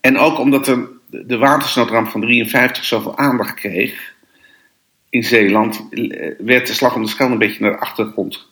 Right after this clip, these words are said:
gedrukt. De tweede reden is dat de, de soldaten die daar overal over de Sloedam Walcheren hebben bevrijd, zijn Canadezen. En er zitten dus geen, eh, nauwelijks of geen Amerikanen in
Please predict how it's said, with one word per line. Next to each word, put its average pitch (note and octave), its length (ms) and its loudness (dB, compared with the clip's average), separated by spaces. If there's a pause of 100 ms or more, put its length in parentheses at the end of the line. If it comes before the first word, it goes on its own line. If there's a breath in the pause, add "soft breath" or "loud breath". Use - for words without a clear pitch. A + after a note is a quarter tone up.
gedrukt. - 760 -6
De - 60 -20
tweede E3 320 4
reden A2 320 6
is B2 220 2
dat - 340 -2 (480 loud breath)
de, A#1+ 1000 -2
de - 80 -6
soldaten C3+ 680 4
die G#2+ 540 -2
daar G#2+ 580 0 (180)
overal - 760 -2 (360)
over A2 260 2
de F2+ 60 -8
Sloedam F#2+ 680 2
Walcheren G2+ 540 2
hebben F#2+ 260 -2
bevrijd, F2+ 800 0
zijn G2 180 -4
Canadezen. G#2+ 720 2 (500 loud breath)
En A#2+ 120 2
er A#2+ 60 0
zitten C#3 240 0
dus A#2+ 100 -2
geen, A#2+ 220 2
eh, G1+ 440 -6 (140)
nauwelijks A2+ 600 2
of - 100 -10
geen G#2+ 340 2
Amerikanen G#2+ 840 2
in F#2 400 0